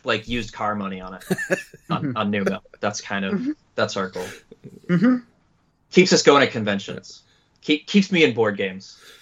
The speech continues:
Speaker 2: Yeah, keeps me relevant in the conversation. Like, I get
Speaker 1: Yeah.
Speaker 2: to keep talking to people. Not like you have to keep producing things to be part of the community,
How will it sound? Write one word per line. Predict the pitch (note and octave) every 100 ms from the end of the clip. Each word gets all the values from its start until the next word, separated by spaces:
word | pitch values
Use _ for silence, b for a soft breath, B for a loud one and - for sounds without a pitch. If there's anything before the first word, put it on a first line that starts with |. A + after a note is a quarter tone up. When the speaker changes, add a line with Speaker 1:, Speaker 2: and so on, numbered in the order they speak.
| b
Speaker 2:
Yeah, | D#3+ F#3+ B2+ A#2
keeps | - - G3+ F#3+ G3+
me | G#3+ F#3
relevant | D3+ E3 A3 E3 D#3 D#3 -
in | - D#3
the | D#3+
conversation. | D3 E3 E3 D3+ - F3 F#3+ A2+
Like, | A#2 C3
I |
get | C#3
Speaker 1:
Yeah. | G2
Speaker 2:
to | -
keep | E3 -
talking | E3 F3 F3+ C#3+
to | A2
people. | C#3+ - - - B B B
Not | F#3 G3+ E3+
like | D#3+ C3+
you | B2
have | A#2+ C#3 -
to | A#2+
keep | - B2 -
producing | A2+ G#2 A#2 A#2 A#2 G#2
things | G#2+ G#2+ F2+ -
to | -
be | G#2 G2+
part | - A2+
of | A2+
the | G#2+
community, | A2 G#2 G#2+ A2+ B2 C#3 D#3+